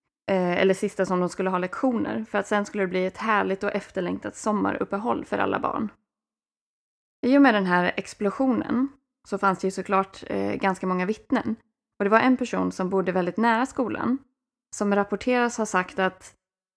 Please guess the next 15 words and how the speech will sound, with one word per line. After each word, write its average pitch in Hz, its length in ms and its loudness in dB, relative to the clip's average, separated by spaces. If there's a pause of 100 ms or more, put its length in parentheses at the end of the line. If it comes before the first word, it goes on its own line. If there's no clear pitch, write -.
det 214 80 4
låg 226 260 6
en 220 160 2
hög 247 640 2
med 190 180 0
barn, 185 360 0 (340)
kanske 214 240 -2
fem 269 360 4
eller 254 140 2
sex - 260 -4
stycken, - 640 -6
under 196 240 2
det 190 100 0
nerraserade 185 720 -2
taket. - 680 -6